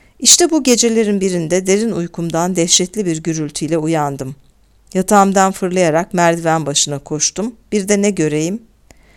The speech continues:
Beyefendi korkunç bir hal almış, avazı çıktığı kadar bağırarak ve sövüp sayarak durmadan, "Söyle, o herif nerede?" sözünü tekrar ederek üstüme yürüyor.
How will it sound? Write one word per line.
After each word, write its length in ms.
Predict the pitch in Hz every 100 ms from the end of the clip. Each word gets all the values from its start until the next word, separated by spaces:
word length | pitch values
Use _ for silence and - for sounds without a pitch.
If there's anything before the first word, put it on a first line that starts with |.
| - _ _ _
Beyefendi 460 | 226 294 294 240 240
korkunç 520 | 240 233 226 247 -
bir 120 | 185
hal 320 | 175 180 185 147
almış, 400 | 143 165 208 -
avazı 320 | 185 214 214
çıktığı 420 | - 220 - 254
kadar 400 | 220 156 156 156
bağırarak 600 | 180 180 175 156 160 -
ve 100 | 180
sövüp 420 | - 196 208 202
sayarak 540 | - 196 196 151 - -
durmadan, 520 | 202 170 139 139 139 - _ _ _ _ _
"Söyle, 560 | - 254 254 240 156 - _ _
o 140 | - 247
herif 300 | 247 269 -
nerede?" 540 | 220 202 160 156 139 -
sözünü 440 | - - 202 196 208
tekrar 420 | 214 208 220 196
ederek 420 | 160 165 185 202
üstüme 380 | 165 - 147 151
yürüyor. 600 | 143 131 135 131 - -